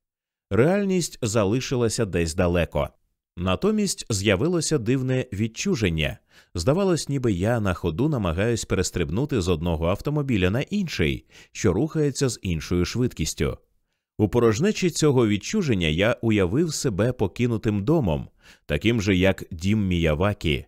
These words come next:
А ця жінка зайшла у покинутий дім і з невідомої причини самовільно обмацує його стіни і стовпи. Та хоч би якою була причина,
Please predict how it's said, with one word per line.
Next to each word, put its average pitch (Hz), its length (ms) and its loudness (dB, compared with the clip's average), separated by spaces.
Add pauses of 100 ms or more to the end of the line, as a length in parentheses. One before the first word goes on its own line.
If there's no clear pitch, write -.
(400)
А 90 140 2
ця 95 220 2
жінка 143 380 0
зайшла 98 540 0
у 110 100 -6
покинутий 87 600 -2
дім 113 360 -2
і 127 120 -2
з 113 60 -6
невідомої 113 580 0
причини 107 600 0 (240)
самовільно 156 800 0
обмацує 120 680 -2
його 85 240 0
стіни 98 640 -2
і 90 100 -4
стовпи. 85 640 -4 (480)
Та 71 120 -4
хоч 117 260 0
би 90 160 2
якою 110 400 2
була 85 300 2
причина, 85 600 -2